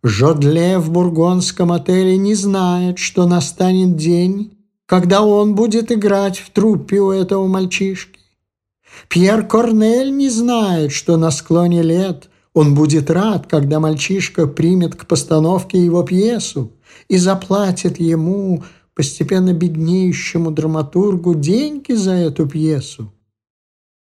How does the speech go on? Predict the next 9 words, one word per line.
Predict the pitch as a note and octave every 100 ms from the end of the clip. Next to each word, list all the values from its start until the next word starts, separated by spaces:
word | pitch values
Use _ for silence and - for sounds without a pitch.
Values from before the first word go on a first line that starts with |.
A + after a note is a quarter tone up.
| _ -
"А | E3
не | F3+
посмотрим | F3+ F#3+ - C4 A3 E3+ D#3
ли | D3+ D3+
мы | D3 D3+
еще | D3+ - - -
и | D3+ D3
следующий | - - D3 D3+ A#2+ A2+ A2+ A2 - B2+
балаган?" — | A#2 A#2+ B2 A#2+ A#2+ B2 A2 A2